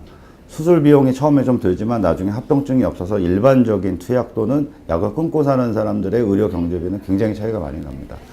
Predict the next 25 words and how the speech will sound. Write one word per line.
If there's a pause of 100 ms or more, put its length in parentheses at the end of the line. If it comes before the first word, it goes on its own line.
(520)
몇
배가
난다는
데이터는
아직
추적
중이지만 (480)
오
년이
넘으면 (400)
칠
년째부터는
의료비가
현격히
차이가
나기
시작합니다.
수술받은
군이
더 (580)
의료비
나갈
일이
없기
때문에